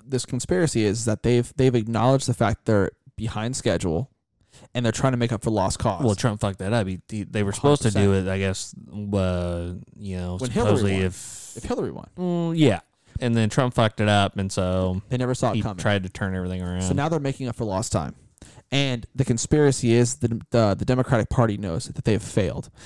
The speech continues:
Speaker 1: that they have fucked up royally, and that they will never have a support base truly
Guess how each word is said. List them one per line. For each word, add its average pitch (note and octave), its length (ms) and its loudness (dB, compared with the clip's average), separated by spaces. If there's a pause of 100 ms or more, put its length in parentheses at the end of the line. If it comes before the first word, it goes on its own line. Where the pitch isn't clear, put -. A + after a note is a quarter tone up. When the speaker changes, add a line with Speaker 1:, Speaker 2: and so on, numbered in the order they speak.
(140)
Speaker 1:
that B2 120 2
they A2 80 4
have G#2+ 120 0
fucked - 320 -2
up F#2 140 -2
royally, E2+ 500 -4
and B2 120 -4
that A2+ 100 0
they G#2+ 60 -2
will G2 140 -4
never A#2+ 220 0
have A2+ 160 2
a G#2+ 40 2
support - 400 -2
base - 320 -6 (100)
truly D3+ 540 0